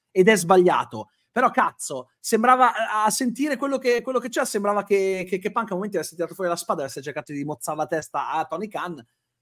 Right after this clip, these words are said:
Ho, ho, lui ha detto in conferenza stampa, "Io non ho mai avuto così paura per la mia vita." Ma se non ti è neanche, non si è neanche avvicinato, cioè, come hai fatto a avere paura di che cosa? Io pens-, mi aspettavo che avesse, tipo, fatto così a, a Tony Khan, che stava per menare, non si è neanche avvicinato.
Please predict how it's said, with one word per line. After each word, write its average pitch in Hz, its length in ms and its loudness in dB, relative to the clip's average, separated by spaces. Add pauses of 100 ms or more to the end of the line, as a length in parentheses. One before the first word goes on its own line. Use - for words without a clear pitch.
(200)
Ho, 185 100 6
ho, 226 240 6
lui 269 240 4
ha 262 60 8
detto 220 220 0
in 208 120 0
conferenza 196 320 -2
stampa, 190 320 0
"Io 220 140 2
non 202 100 0
ho 185 60 -2
mai 196 120 0
avuto 196 300 0
così 185 200 0
paura 202 220 0
per 185 120 -4
la 170 40 -2
mia 175 100 -2
vita." 147 220 -6
Ma 165 60 -18
se 320 160 -16
non 339 100 -8
ti - 80 -10
è 370 60 -4
neanche, 349 260 -4
non 330 180 -6
si - 120 -6
è 370 40 -2
neanche 359 200 -4
avvicinato, 269 500 -4
cioè, 135 100 -12
come 214 140 -4
hai 247 60 -2
fatto - 180 -4
a 131 40 -2
avere 131 140 -4 (160)
paura 285 340 8
di 277 100 2
che 247 140 0
cosa? 120 540 -2 (720)
Io - 340 2
pens-, 180 180 -2
mi 226 120 6
aspettavo 285 460 8
che 214 120 6
avesse, 185 280 4
tipo, 185 180 0
fatto 220 260 0
così 220 340 2
a, 208 160 8 (340)
a 180 140 2
Tony 208 260 2
Khan, 269 260 4
che 190 240 0
stava 208 300 4
per 214 120 4
menare, 208 260 2
non 208 120 -2
si 508 140 -6
è - 20 -6
neanche 508 220 -10
avvicinato. - 500 -10